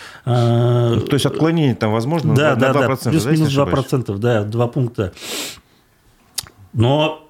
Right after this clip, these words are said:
Speaker 1: все эти три года мы как раз говорили же о том, что у нас тариф является один из самых высоких в стране, да, что платежеспособность, э, нашего населения, э, не, ну, в-, практически, э, не, не даёт возможности, да,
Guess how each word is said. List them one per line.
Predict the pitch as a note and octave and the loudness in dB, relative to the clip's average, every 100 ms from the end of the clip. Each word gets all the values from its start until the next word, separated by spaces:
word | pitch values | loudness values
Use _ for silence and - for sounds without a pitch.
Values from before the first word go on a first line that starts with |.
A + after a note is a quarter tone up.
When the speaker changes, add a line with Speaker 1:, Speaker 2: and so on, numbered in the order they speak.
| _ _ _ | _ _ _
Speaker 1:
все | - - D#3 | -8 0 2
эти | C#3+ | 2
три | C#3+ D3+ | 2 2
года | D#3+ C#3+ | 4 4
мы | C3 | 2
как | C#3 | 2
раз | C#3 | 0
говорили | B2 C3+ D#3 F#3+ | 0 2 2 2
же | C#3+ | 2
о | C3+ | 2
том, | C3+ D3+ | 2 -2
что | A#2+ B2 | 0 0
у | |
нас | C#3 C3+ | 0 0
тариф | C#3+ - B2+ | -2 -2 0
является | A#2+ B2+ D#3 B2+ | 0 0 0 0
один | B2 D3 | 0 0
из | C3 | 0
самых | D3+ D3+ C#3+ | 0 0 -2
высоких | C3+ D#3+ C#3 A#2 | -2 -2 -2 -4
в | |
стране, | - A#2 B2 G3 | -2 0 2 2
да, | B2+ C#3 | 2 0
что | C3 A2+ | 0 -4
платежеспособность, | B2+ A#2+ C3 - C3+ F3+ D#3+ C3 - - - - | -4 -4 -4 -2 0 0 2 0 -2 -16 -12 -2
э, | A#2+ | 0
нашего | D3 - C#3+ | 2 0 2
населения, | C#3 C3 - D3 G#3 F3+ C3 - - - | 2 2 2 2 2 0 0 -6 -10 0
э, | |
не, | A#2+ C3+ | 2 2
ну, | A#2+ C3+ | 2 2
в-, | B2 A2 A#2 A#2+ B2+ | 2 -2 -4 -4 -4
практически, | C3+ A#2+ - - D3 | -4 -4 -4 -2 0
э, | C#3 B2+ - - - - - - | 0 -2 -6 -6 -6 -6 -4 -4
не, | C3+ D#3 C3+ | -2 -2 2
не | C3+ | 2
даёт | E3+ F3+ | 2 0
возможности, | D#3+ C#3 F3 F3+ - A#2+ | 0 2 2 0 0 0
да, | C#3 | 0